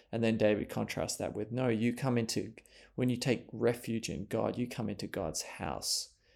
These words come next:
and it's abundant feast. There's good food, good wine." And, and he says,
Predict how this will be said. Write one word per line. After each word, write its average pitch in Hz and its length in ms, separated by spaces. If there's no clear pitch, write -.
and 120 140
it's 113 120
abundant 107 600
feast. - 800
There's 120 160
good 131 420
food, 113 520
good 117 180
wine." 110 400
And, 113 160
and 127 120
he 127 80
says, 123 380